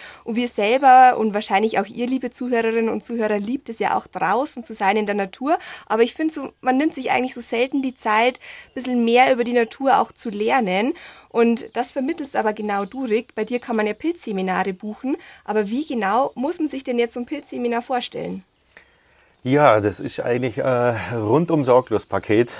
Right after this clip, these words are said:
Speaker 2: <laughs> was die Leute bei mir kriegen. Ähm, die buchen erst einmal online, äh, den Termin und dann müssen sie warten bis in den Herbst, weil da ist wirklich die beste Zeit, um, äh, Pilze zum Suchen.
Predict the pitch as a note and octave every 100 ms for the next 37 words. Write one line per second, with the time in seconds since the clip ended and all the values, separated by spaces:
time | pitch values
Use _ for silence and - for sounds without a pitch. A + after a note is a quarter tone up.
0 | - C3 B2 - - D#3+ - - G#2+ A2+
1 | - A2 G#2+ G#2 G#2 A#2 C3 C#3 _ -
2 | - - - - A#2 A2+ A2+ A2 A2 -
3 | G#2+ A2+ A#2+ G#2+ G#2+ B2+ G#2+ - A2 G#2+
4 | G2+ G2+ G#2 G2 F#2 G2+ F#2 F#2+ F#2 G2+
5 | C3+ C3 - G#2+ F#2 G2 G#2 G2+ G2+ F2+
6 | G#2+ A2 G2 - F#2+ F#2+ - - G#2+ F#2
7 | F2+ F#2 G2 F#2+ F#2 - G2 G2+ G2+ -
8 | G2+ - G#2 F#2 F#2+ G#2+ G2+ F#2+ F#2+ G2
9 | F#2 A#2+ A#2 G2+ - F#2 G2+ A2+ - A#2+